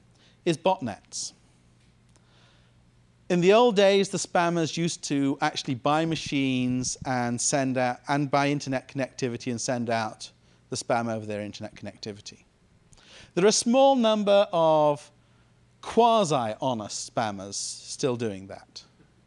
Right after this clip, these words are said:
Um, you know, these are the people who are selling you the C R lists and so on. So, you know, they're still, still d-, doing illegal stuff. You know, they're still selling you drugs illegally.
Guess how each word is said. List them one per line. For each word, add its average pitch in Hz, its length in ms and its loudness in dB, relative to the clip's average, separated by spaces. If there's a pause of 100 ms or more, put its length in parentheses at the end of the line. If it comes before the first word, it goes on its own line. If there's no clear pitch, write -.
(1300)
Um, 123 1080 2 (1000)
you 135 80 0
know, 135 40 0
these 175 180 0
are 156 40 -8
the 156 80 -2
people 139 300 -2
who 127 80 -2
are 117 40 -2
selling 120 320 0
you 113 80 -4
the 107 80 -8
C 120 220 -6
R 104 160 -2
lists 101 220 -10
and 104 100 -10
so 107 280 -6
on. 101 260 -12 (580)
So, - 180 0
you 220 140 2
know, 185 160 4
they're 170 140 4
still, 208 520 2 (500)
still 392 260 0
d-, 262 160 -2 (320)
doing 254 240 2
illegal 233 320 2
stuff. 220 340 0
You 233 80 -4
know, 175 80 -4
they're 180 80 -2
still 226 240 0
selling 190 360 0
you 165 80 -2
drugs 147 300 -2
illegally. 156 440 -4